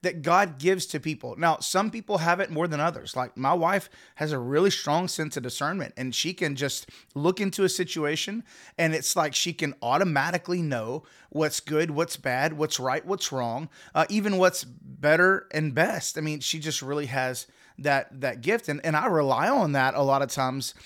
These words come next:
when I'm in situations where I really need to understand what the truth is. And, and that's what I really want you to see today, is that discernment at the end of the day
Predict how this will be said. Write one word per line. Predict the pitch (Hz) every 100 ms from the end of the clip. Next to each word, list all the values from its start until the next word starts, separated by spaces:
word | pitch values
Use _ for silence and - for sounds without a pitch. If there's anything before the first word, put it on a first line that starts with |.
| - 156
when | 165
I'm | 165
in | 160
situations | 170 156 151 156 196 165
where | 160 147
I |
really | 156 165 165
need | 160 139
to | 151
understand | 147 143 147 139
what | 131
the | 127
truth | - 240 -
is. | 123 - - - -
And, | 190
and | 208 196
that's | 262 -
what | 269 262
I |
really | 196 196 208
want | 175 160
you |
to | 151
see | - 180
today, | - 131 117 - - _ -
is | 190 160
that | 190 160
discernment | 165 - 185 226 190 143
at | 160 -
the | 143
end | 180 220
of | 208
the |
day | 160 160 117